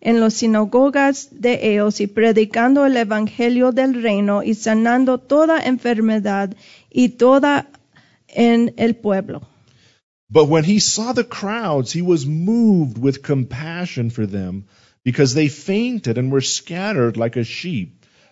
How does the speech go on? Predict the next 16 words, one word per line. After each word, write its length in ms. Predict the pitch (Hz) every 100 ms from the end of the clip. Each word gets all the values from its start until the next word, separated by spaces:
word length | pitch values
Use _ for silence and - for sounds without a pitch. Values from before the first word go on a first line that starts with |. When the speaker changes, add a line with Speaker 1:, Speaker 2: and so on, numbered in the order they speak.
| _
Speaker 2:
like 200 | 120 107
sheep 440 | - - 202 127
without 300 | 117 110 110
a 60 | 113
shepherd. 480 | - 113 101 87 85 - _ _ _ _ _ - - - - - _ _ _ _ _ _ _ _
Speaker 1:
Al 200 | - 262
ver 340 | 226 269 349 320
las 340 | 285 285 -
multitudes, 880 | 254 262 262 247 233 233 214 226 -
tuvo 460 | 240 233 226 247 247
compasión 800 | 233 247 233 226 - 285 330
de 300 | 330 302 226
ellas 260 | 226 208 220
porque 340 | - 233 226
estaban 540 | 233 - 254 262 302 285
desamparadas 1300 | 247 233 233 226 220 214 247 330 330 220 220 -